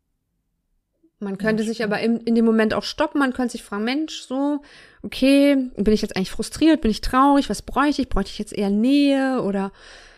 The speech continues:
Speaker 1: und dann kann man kurz auch überlegen, was könnte bei der anderen dahinter stecken. Und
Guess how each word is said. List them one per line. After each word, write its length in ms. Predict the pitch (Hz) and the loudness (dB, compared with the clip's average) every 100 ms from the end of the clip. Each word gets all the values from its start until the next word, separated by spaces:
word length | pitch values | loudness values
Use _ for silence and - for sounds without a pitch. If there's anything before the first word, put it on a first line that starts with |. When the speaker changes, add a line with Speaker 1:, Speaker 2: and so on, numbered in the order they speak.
| _ _ _ _ _ _ _ - | _ _ _ _ _ _ _ 0
Speaker 1:
und 160 | 226 | 2
dann 100 | 226 | 2
kann 160 | 226 226 | 2 2
man 180 | 220 214 | 2 2
kurz 240 | 240 - | 0 2
auch 120 | 208 | 0
überlegen, 520 | 208 220 226 233 233 - | 2 4 4 4 0 -4
was 240 | 185 - | -14 -8
könnte 220 | 214 208 | -4 -2
bei 120 | 202 208 | -2 -2
der 160 | 240 | -2
anderen 220 | 330 330 | 0 2
dahinter 340 | 302 277 269 254 | 2 2 2 -2
stecken. 380 | - 240 240 220 | -2 -4 -2 -4
Und 200 | 214 | -4